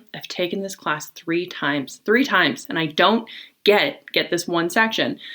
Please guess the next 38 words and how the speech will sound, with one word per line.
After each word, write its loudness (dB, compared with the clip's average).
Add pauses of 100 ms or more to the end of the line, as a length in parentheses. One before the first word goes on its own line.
(260)
But -2
the 2
way 6
you 4
explained -2
it -6
tonight, -2
it -4
just, -4 (540)
everything 6
made 4
sense. -2
Thank -4
you 2
so 2
much. 4
I 0
no 2
longer 2
feel -2
like 0
I'm -4
stupid. -4 (720)
And -2
that, 0 (540)
that 2
was -2
a -12
turning -6
point -6
for -12
me. -6 (560)
I -2
have 0
students -2
telling 0
me 2
that 0